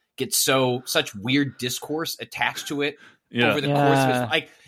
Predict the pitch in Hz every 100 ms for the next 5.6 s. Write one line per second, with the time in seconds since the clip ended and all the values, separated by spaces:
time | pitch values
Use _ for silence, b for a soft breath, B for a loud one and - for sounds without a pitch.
0 | B - 220 196 - - 190 - 277 247
1 | 202 143 170 196 202 214 196 175 180 175
2 | 160 151 123 110 143 151 147 127 135 139
3 | 190 151 123 - - 110 107 175 294 359
4 | 302 - 180 170 156 143 135 127 - 156
5 | 151 120 110 - 139 139